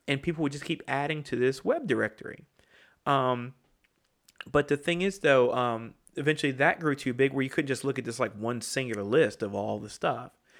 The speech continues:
So then it started breaking it down to categories, the same way you do in the Yellow Pages. When you wanna look for plumbers, you know, you type in, you, you go to the plumbers page and it shows you, like, all the different plumbers out there,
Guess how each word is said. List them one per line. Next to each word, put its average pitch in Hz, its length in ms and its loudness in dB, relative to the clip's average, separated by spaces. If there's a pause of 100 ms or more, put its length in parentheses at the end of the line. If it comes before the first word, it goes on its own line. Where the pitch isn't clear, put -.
(200)
So - 140 -4
then 170 100 0
it 214 60 -2
started 131 240 2
breaking 127 260 4
it 107 60 -4
down 107 220 -4
to - 80 -14
categories, 110 680 -4
the - 80 -6
same 113 300 -4
way 107 100 -2
you 107 60 -4
do 101 140 -8
in 101 60 -6
the 104 60 -6
Yellow 135 220 -2
Pages. - 520 -14 (380)
When - 80 -10
you 123 80 -4
wanna 120 120 -2
look 117 100 -6
for 107 80 -6
plumbers, 123 580 0 (400)
you 135 100 -4
know, 120 60 0
you 113 140 2
type 117 260 2
in, 117 140 -4
you, 123 160 2
you 127 180 -6
go 127 100 4
to 113 80 2
the 104 120 0
plumbers 170 380 0
page 107 340 0
and 104 100 -6
it 104 40 -8
shows 113 260 2
you, 113 40 0
like, 104 160 0
all 104 280 2
the 101 80 -2
different 101 260 -10
plumbers 127 380 0
out 101 240 -10
there, 85 200 -14